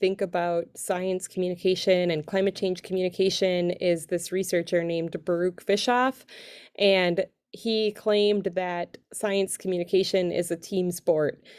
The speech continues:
and that if we're designing, um, communication about science, about climate change, about, you know, any kind of, like,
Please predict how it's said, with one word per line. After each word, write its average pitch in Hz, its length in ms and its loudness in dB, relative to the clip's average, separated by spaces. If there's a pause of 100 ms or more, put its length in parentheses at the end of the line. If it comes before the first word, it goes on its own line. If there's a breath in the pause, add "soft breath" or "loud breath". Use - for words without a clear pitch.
(340 loud breath)
and 175 340 2
that 175 540 2
if 185 180 -2
we're 190 400 2
designing, 190 880 -2
um, 165 380 -6 (160)
communication 190 680 2
about 165 320 -2
science, 233 500 0
about - 200 -2 (140)
climate 220 320 2
change, 208 380 2
about, 160 460 0 (440 soft breath)
you 165 120 -4
know, 165 280 -4
any 233 320 4
kind 180 280 0
of, 170 180 6
like, 160 460 -2